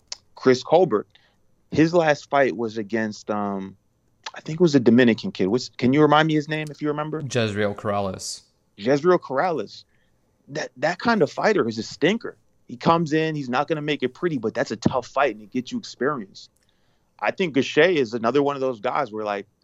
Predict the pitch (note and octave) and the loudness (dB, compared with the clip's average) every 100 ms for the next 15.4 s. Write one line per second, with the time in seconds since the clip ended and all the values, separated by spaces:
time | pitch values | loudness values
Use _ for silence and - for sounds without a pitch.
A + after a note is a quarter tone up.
0 | - G2+ - G2 G2 G2+ A2 A#2 A#2+ D#3+ | -18 -18 -16 -10 -6 -4 -2 2 4 4
1 | D#3+ A#2+ F#2+ F2 - - - G2+ G#2 - | 4 0 0 -2 -6 -18 -6 0 0 -2
2 | _ _ _ _ - - G2+ A#2 A2+ C3+ | _ _ _ _ -20 -20 -12 -2 4 6
3 | C#3 - - F3+ E3 - A#2 F#2+ - _ | 4 0 -2 -2 -4 -6 -6 -6 -14 _
4 | _ _ G#2+ A2 C3+ C#3 F#3+ E3 - - | _ _ -6 2 2 2 0 -2 -8 -14
5 | G2+ C#3 C#3+ C3 A#2+ A#2+ B2 A#2+ A#2 - | -4 -2 -2 -2 -2 0 2 2 0 -4
6 | B2 B2+ A2+ G2 A#2+ B2 - B2+ A2+ - | -2 -2 -4 -10 -10 -10 -2 -2 -2 -2
7 | B2 B2 A#2 A#2 G2+ _ _ _ _ G2+ | 2 2 0 -6 -20 _ _ _ _ -12
8 | B2 B2 B2 A#2 B2+ B2+ A#2 _ _ _ | -8 -6 -6 -6 -4 -4 -8 _ _ _
9 | - A2 B2+ A#2+ - B2+ A#2+ A#2 _ _ | -2 4 6 4 -2 -12 -12 -14 _ _
10 | _ _ _ A#2 A#2 G#2+ G#2 C3+ C3 A#2 | _ _ _ -10 -8 -6 -2 2 2 2
11 | C3 C3 C3 A2 B2 A#2+ A#2+ C3 - C3 | 2 0 -2 -2 0 0 0 -2 0 -6
12 | - C3 C3+ - C#3+ D#3+ C3 C3 E3+ - | -6 -2 -2 -2 -6 -6 -6 2 4 6
13 | D3 E3 D3+ C#3 B2+ A#2+ C#3 G#2 G#2+ A#2 | 4 4 0 0 -2 -2 0 0 -4 -16
14 | - B2 B2 - A2 A#2 - G2+ B2+ A#2 | -2 0 0 0 0 0 0 -4 -4 0
15 | A2 G#2 G2 F2+ | 0 2 -2 -4